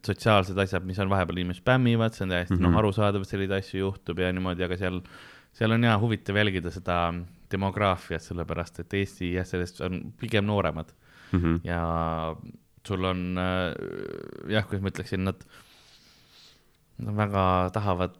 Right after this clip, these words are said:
Speaker 1: äh, alles maailma avastada ja, ja võib-olla
Speaker 2: Jaa, jaa, jaa.
Speaker 1: <laughs> vägivaldseid videomänge mängivad striimid ei ole selles mõttes kõige paremad selle jaoks, aga samas ühiskond sinnapoole liigub, nii et miks
Speaker 2: No ei
Speaker 1: mitte?
Speaker 2: tea, nojah, miks sa ei saa seda džinni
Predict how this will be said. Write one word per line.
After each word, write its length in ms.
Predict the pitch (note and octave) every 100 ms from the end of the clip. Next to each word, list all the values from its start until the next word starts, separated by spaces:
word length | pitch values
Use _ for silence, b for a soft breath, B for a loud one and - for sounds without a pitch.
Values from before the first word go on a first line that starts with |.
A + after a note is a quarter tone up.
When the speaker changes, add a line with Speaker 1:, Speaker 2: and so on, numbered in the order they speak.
| -
Speaker 1:
äh, 580 | G2 G2 G2+ G2+ G2+ B B B B B
alles 220 | - G2+ G2+
maailma 320 | A#2 G2+ G2+
avastada 440 | F#2+ F2 - E2+ D#2+
ja, 180 | D#2+ D#2+ D#2+ E2 D#2+ D#2 - - -
ja 80 | F2+
võib-olla 520 | G2 F#2+ F2 F2 F2+ D#2
Speaker 2:
Jaa, 60 |
jaa, 140 | D#2 D#2+
jaa. 300 | E2+ - B B B B
Speaker 1:
<laughs> 60 | B2
vägivaldseid 480 | A2+ G2+ G2 - F#2+
videomänge 540 | A2 G2+ G#2 G2 F2+
mängivad 420 | C#3 A2 A2+ G#2+ -
striimid 400 | - A2+ G2 G2
ei 60 |
ole 80 | G2
selles 140 | F#2 F#2
mõttes 140 | F#2+
kõige 140 | A2 G2+
paremad 320 | B2 G#2+ G#2+ -
selle 160 | G2 G2
jaoks, 280 | G2 - -
aga 200 | F#2 F#2+
samas 260 | F#2+ F#2 - B B -
ühiskond 320 | F#2+ - G2
sinnapoole 380 | G2+ G2 G2+ G2+
liigub, 240 | A2+ F#2+
nii 80 | F#2
et 60 | F2+
miks 120 | E2
Speaker 2:
No 40 | F2
ei 40 |
Speaker 1:
mitte? 140 | A#2 C#3
Speaker 2:
tea, 180 | E2+ F2
nojah, 260 | F#2+ A#2 A#2+ -
miks 280 | D#2 E2+ -
sa 80 | F2+
ei 60 | F2
saa 140 | - E2+
seda 220 | E2+ F2+
džinni 460 | F#2 G2 F#2 D#2+